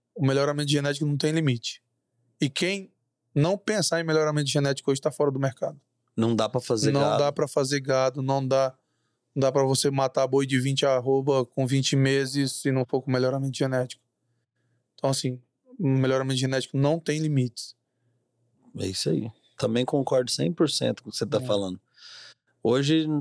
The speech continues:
Speaker 2: não se contrata touro mais sem genômica. Hoje você não,
Speaker 1: Não.
Speaker 2: não acasala doadora mais sem genômica. Você não tem que fazer o intra-rebanho, tem que fazer as coisas. Que eu falo o seguinte:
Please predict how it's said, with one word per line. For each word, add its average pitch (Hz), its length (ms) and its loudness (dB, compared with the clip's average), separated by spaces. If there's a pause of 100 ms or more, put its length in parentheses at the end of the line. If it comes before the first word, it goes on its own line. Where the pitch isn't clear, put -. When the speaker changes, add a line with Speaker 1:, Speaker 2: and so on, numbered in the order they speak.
(120)
Speaker 2:
não 139 120 0
se 151 120 -2
contrata 143 480 0
touro 123 320 0
mais 117 240 0
sem 117 140 -2
genômica. 110 540 -4
Hoje 131 220 2
você 143 80 2
não, 151 300 0
Speaker 1:
Não. 139 60 0
Speaker 2:
não 143 180 4
acasala 131 520 0
doadora 120 460 2
mais 117 260 0
sem 117 160 -4
genômica. 113 440 0
Você 135 140 0
não 131 100 -4
tem 151 220 0
que 147 80 -6
fazer 123 240 0
o 120 60 0
intra-rebanho, 117 680 0
tem 135 180 0
que 135 80 -8
fazer 117 220 0
as 113 100 0
coisas. 120 240 -2 (440)
Que 170 280 0
eu 143 120 2
falo 156 220 0
o 151 40 -4
seguinte: 107 440 -2